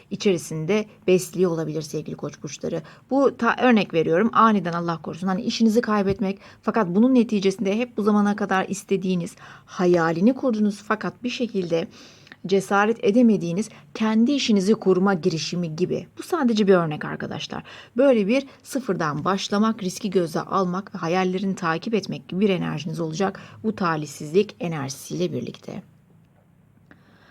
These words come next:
İkinci kartlarımız neymiş? İmparator kartı ki organizasyon ve mantığı ve disiplini bize anlatır biliyorsunuz.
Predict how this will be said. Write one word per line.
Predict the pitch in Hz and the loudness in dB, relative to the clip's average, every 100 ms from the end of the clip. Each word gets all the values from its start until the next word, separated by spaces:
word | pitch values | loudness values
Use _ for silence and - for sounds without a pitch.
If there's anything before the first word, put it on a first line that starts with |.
| _ _ _ | _ _ _
İkinci | 214 190 247 254 349 | -6 2 4 6 4
kartlarımız | 339 262 247 190 160 151 156 | 2 0 2 0 2 -2 0
neymiş? | 214 214 208 214 240 - - - _ | 2 4 4 2 0 -6 -18 -20 _
İmparator | - 247 247 247 247 247 247 233 | 4 6 6 4 4 4 4 2
kartı | 190 156 - - 208 | -2 -2 -2 -2 -2
ki | 208 - | 0 2
organizasyon | 185 180 180 160 170 - 170 170 196 | 2 2 0 0 -2 -2 -4 0 0
ve | |
mantığı | 165 165 165 156 165 208 | 0 0 0 -2 -4 -2
ve | 240 170 | -2 -4
disiplini | 180 196 190 190 214 175 | -6 -6 0 4 6 6
bize | 143 139 | 0 -6
anlatır | - 139 - 139 180 | -6 -6 -8 -8 -6
biliyorsunuz. | 185 196 196 196 196 214 | -2 -2 0 -2 -2 -4